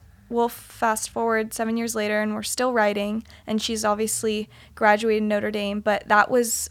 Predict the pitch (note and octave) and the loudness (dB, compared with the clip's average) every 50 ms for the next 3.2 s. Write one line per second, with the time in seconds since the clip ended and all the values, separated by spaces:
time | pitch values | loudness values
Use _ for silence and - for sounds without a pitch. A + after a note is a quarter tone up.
0 | - - _ - G#3+ G#3+ G#3 G#3 G#3 G#3 G#3+ G#3 G3+ - - B3 - - G#3 G#3+ | -14 -14 _ -2 0 2 2 2 0 0 -2 -2 -2 0 -2 -2 -2 -2 -4 -4
1 | A3 - A3 G#3 G3 G#3 G3+ G3+ G#3 G3+ G#3 G3+ G3+ - G#3+ - G3+ G3+ G3+ G3+ | -4 -2 -2 -2 0 0 0 0 0 0 0 0 0 0 -2 -2 0 0 0 0
2 | G3+ G3+ - - - - - - - A3+ A3 - G3+ G3+ G#3 G#3 G#3 G#3 G#3 G3+ | -2 -4 -8 -12 -20 -20 -8 -2 -2 -2 0 2 4 4 4 4 2 0 -2 -4
3 | - - - | -6 -8 -10